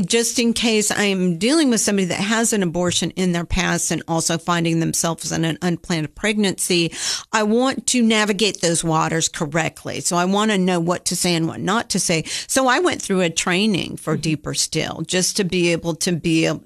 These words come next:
Speaker 1: to minister to people with abortions in their past.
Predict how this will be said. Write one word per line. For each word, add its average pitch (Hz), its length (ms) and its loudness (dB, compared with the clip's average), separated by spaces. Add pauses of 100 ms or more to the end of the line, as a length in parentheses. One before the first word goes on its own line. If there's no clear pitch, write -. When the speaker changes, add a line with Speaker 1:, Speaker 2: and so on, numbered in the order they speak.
Speaker 1:
to - 80 -2
minister 190 640 2
to 175 120 0
people 175 360 -2
with 170 120 0
abortions 156 520 0
in 156 100 0
their 147 140 -2
past. 196 580 -2